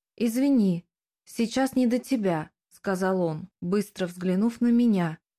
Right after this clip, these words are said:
и его пальцы забили по клавиатуре, а взгляд метался по экрану.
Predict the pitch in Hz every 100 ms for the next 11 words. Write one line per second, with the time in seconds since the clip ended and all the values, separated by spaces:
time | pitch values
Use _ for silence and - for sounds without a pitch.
0 | _ _ 220 214 214 202 196 220 262 277
1 | 277 214 180 - _ _ _ 208 208 202
2 | 247 254 269 262 247 247 247 262 262 -
3 | 196 170 170 - _ _ _ _ _ 196
4 | 190 190 220 262 - 208 196 220 226 233
5 | - 240 233 208 180 170 165